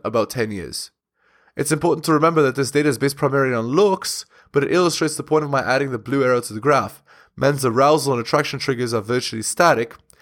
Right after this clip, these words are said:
while men's attraction value varies for women. It's a locked value for women. Well, in our S M V peak,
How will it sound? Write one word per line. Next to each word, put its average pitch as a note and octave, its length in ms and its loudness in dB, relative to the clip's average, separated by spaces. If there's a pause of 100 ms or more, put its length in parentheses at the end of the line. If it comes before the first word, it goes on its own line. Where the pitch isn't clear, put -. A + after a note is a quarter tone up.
(180)
while C3 140 -2
men's C#3 180 0
attraction C3 560 -4
value D#3 400 2
varies A2+ 680 0
for - 160 -8
women. G2+ 220 -10 (680)
It's - 180 -8
a A#2 40 -4
locked C#3 440 2
value C#3 360 2
for A#2+ 140 -8
women. G#2 240 -8 (1120)
Well, C#3 140 2
in D3 60 4
our C#3 100 2
S D3+ 180 2
M C#3 140 0
V B2 120 -4
peak, G3+ 540 -6